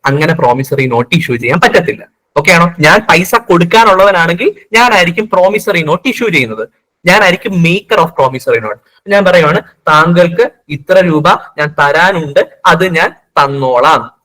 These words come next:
എന്റെ പൈസ ഉണ്ടെങ്കിൽ." അങ്ങനെ ഒരു പ്രോമിസറി നോട്ട് ഇല്ല. മനസ്സിലായോ? അപ്പൊ അവിടെ കണ്ടീഷൻ വന്നു. പ്രോമിസറി നോട്ട് അൺകണ്ടീഷണൽ ആയിരിക്കണം. വേറെ എന്താ? promise to pay അവിടെ വരണം. പ്രോമിസ് ചെയ്തല്ലേ പറ്റുള്ളൂ, അതല്ലേ പ്രോമിസറി നോട്ട്. പിന്നെ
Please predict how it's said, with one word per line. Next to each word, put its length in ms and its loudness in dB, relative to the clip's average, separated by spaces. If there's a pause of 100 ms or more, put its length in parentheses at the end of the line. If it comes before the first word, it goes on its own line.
(160)
എന്റെ 240 2
പൈസ 320 -4
ഉണ്ടെങ്കിൽ." 640 -2 (140)
അങ്ങനെ 260 -2
ഒരു 60 0
പ്രോമിസറി 460 -4
നോട്ട് 240 -6
ഇല്ല. 180 -10 (460)
മനസ്സിലായോ? 380 2
അപ്പൊ 260 -4
അവിടെ 220 0
കണ്ടീഷൻ 420 -4
വന്നു. 260 -10 (120)
പ്രോമിസറി 380 2
നോട്ട് 260 -2
അൺകണ്ടീഷണൽ 760 -2
ആയിരിക്കണം. 600 0 (2500)
വേറെ 180 4
എന്താ? 360 2
promise 400 4
to 60 4
pay 80 2
അവിടെ 240 4
വരണം. 460 0
പ്രോമിസ് 360 0
ചെയ്തല്ലേ 360 0
പറ്റുള്ളൂ, 320 -2
അതല്ലേ 160 0
പ്രോമിസറി 520 0
നോട്ട്. 300 -12 (460)
പിന്നെ 200 0